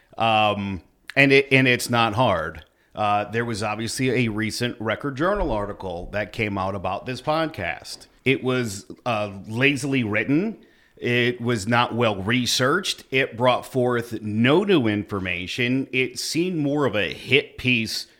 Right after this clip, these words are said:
against me, uh, a, a bit player on this show.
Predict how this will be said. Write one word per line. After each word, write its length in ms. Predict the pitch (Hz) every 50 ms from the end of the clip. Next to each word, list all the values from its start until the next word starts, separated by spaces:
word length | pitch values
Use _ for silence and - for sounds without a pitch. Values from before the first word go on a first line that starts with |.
| _ _ _ _ _ _ _ _ _
against 440 | - 120 123 143 147 135 - - -
me, 600 | 107 117 135 160 170 120 107 107 107 104 107 - _ _ _ _ _ _ _ -
uh, 520 | 113 117 110 104 101 98 98 95 92 87 - - _ _ _ _ _ _ _ _ _ _ _ _ _ 156
a, 340 | 151 143 147 151 - -
a 100 | 175 175
bit 360 | 147 113 - 220 214 214 - -
player 400 | - 170 175 156 120 113 107 107
on 140 | 98 92
this 160 | 90 90 85 -
show. 400 | - - 107 87 76 64 67